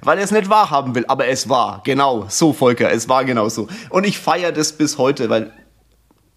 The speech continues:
eins kann ich sagen, der Typ hat hinter seiner Dienstleistung ein klares,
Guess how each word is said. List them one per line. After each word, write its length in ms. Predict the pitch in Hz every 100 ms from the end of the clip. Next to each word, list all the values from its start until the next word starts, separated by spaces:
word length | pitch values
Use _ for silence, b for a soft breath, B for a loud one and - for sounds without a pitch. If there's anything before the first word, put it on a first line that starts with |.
| _
eins 260 | 87 143 170
kann 140 | 156
ich 100 | 147
sagen, 380 | - - 113 101
der 200 | 110 113
Typ 280 | - 170 -
hat 260 | 143 - - -
hinter 280 | 135 139 131
seiner 260 | - 120
Dienstleistung 920 | 110 143 165 - 156 147 - 156 147 143 _ _ _ _ _ _ _ - _
ein 180 | 123 117
klares, 920 | - - 120 113 107 107 - - -